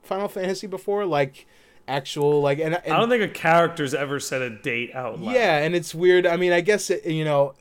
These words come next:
Speaker 1: it, it makes more sense for them to just have, like, "Oh, here's a," you know, people know what the months and, you know, it's, it's easier than being like,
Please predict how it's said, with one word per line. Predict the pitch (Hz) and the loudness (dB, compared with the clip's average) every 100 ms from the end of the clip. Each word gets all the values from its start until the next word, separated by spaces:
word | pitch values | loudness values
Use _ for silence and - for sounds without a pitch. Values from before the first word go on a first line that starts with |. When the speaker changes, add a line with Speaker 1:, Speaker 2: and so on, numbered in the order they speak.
| - - 85 - _ 151 | -20 -20 -20 -20 _ -10
Speaker 1:
it, | 160 170 | -8 -6
it | 156 | -2
makes | 156 - | -2 -4
more | 156 151 | -4 -4
sense | 143 139 139 | -2 -4 -6
for | - 139 | -6 -4
them | 135 | -4
to | 131 127 | -6 -10
just | 127 | -8
have, | 135 123 120 | -4 -4 -6
like, | 120 - | -12 -8
"Oh, | 139 127 | -2 -2
here's | 120 139 131 | -2 -8 -6
a," | 131 - _ | -8 -8 _
you | - 135 | -14 -12
know, | 123 | -12
people | - 156 151 | -10 -8 -6
know | 139 131 | -6 -4
what | 127 123 - | -4 -6 -10
the | |
months | 117 117 117 - - | -10 -8 -10 -12 -14
and, | 117 110 110 | -10 -10 -10
you | 123 | -12
know, | 110 104 _ - - - | -12 -12 _ -20 -20 -12
it's, | 143 - | -10 -8
it's | 156 143 | -10 -8
easier | 170 170 143 147 | -8 -6 -2 0
than | 147 139 139 | 0 -2 -2
being | 139 135 | -4 -4
like, | 127 | -8